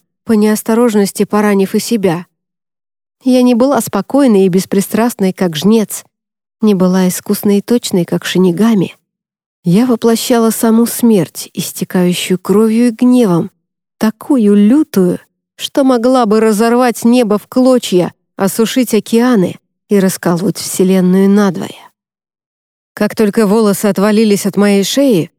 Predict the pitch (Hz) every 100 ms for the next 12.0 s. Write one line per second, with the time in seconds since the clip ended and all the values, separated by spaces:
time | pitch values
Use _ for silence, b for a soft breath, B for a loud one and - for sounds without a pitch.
0 | _ _ 269 269 254 240 240 269 208 208
1 | 202 202 254 185 190 185 190 202 175 180
2 | 185 - 196 185 185 - 220 202 - 220
3 | 196 147 120 - _ _ _ _ _ _
4 | - 247 226 202 - 190 - 233 208 180
5 | 190 190 175 165 165 151 165 190 226 -
6 | _ _ 202 208 220 233 247 226 - 269
7 | 240 220 226 233 208 220 - 220 175 -
8 | - - _ _ _ _ _ _ _ 277
9 | 269 208 214 202 196 202 285 277 180 156
10 | 160 196 233 - _ _ - 269 240 233
11 | 226 214 - 185 180 - - 277 254 156